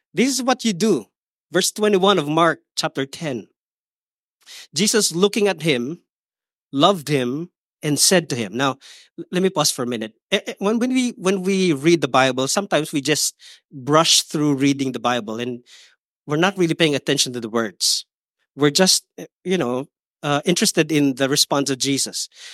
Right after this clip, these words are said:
But pay attention to this. It says, "Jesus, looking at him, loved him." I mean, this is not a bad guy. This guy,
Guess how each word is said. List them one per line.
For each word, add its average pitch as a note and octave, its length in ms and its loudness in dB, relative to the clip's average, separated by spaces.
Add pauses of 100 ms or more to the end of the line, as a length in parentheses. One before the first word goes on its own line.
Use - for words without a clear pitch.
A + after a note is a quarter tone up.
(240)
But F3+ 140 0
pay C#4 100 4
attention A3+ 340 2
to E3 40 -6
this. C#3 400 -2
It D#3+ 100 -6
says, F3 200 2
"Jesus, F#3 880 2 (120)
looking G#3+ 460 0
at - 160 -6
him, E3 340 -2
loved D3+ 460 -2
him." B2+ 380 -8 (760)
I F#3 60 -8
mean, F#3+ 140 -2
this A#3+ 180 2
is C4 120 -2
not B3 140 2
a G3 60 2
bad F3+ 260 0
guy. F3 440 -2 (800)
This B3 260 2
guy, A#3+ 640 2